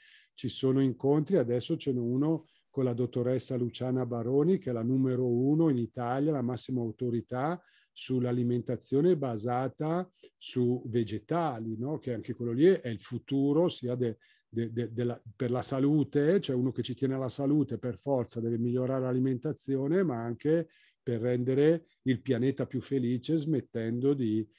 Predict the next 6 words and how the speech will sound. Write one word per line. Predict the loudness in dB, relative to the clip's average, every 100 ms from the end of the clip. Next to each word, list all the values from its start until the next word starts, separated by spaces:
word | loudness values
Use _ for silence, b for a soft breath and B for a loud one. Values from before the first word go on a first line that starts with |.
| _ -16
eh, | -10
con-, | -4 -4 -6
di, | -4 -2 -2
di, | -6
di | -4 -2
permettere, | -2 -2 -2 0 -2 -2 -2 2 2 2